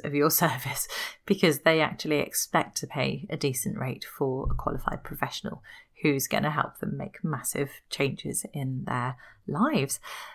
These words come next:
Now, there's this firmly ingrained mindset that everyone's hunting for the biggest bargain and we have to price ourselves to be the cheapest. This is inherent in a, a lot of our culture.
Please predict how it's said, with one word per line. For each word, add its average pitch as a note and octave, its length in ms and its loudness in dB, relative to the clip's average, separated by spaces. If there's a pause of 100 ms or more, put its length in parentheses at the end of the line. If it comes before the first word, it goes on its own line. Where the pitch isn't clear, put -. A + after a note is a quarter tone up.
(520)
Now, G3+ 140 10
there's F#3+ 180 6
this G3 220 2
firmly G3 380 6
ingrained E3 380 2
mindset - 920 -2
that - 280 -2 (400)
everyone's C#3+ 920 0 (160)
hunting C#3+ 400 -2
for D#3+ 120 -12
the D#3 60 -2
biggest - 360 -2
bargain C#3+ 680 -2
and D#3 160 -4
we C#3+ 80 -2
have C3+ 200 -6
to - 120 -4
price C#3+ 340 -2
ourselves - 460 -2
to - 100 -4 (120)
be C#3+ 380 -6 (140)
the - 80 -2
cheapest. - 680 -8
This - 200 -6
is C#3+ 220 -2 (760)
inherent D#3+ 580 2
in D3+ 340 -4
a, E3 240 -4
a E3 80 -2
lot D3+ 220 2
of E3 100 4
our C#3 300 10
culture. - 520 2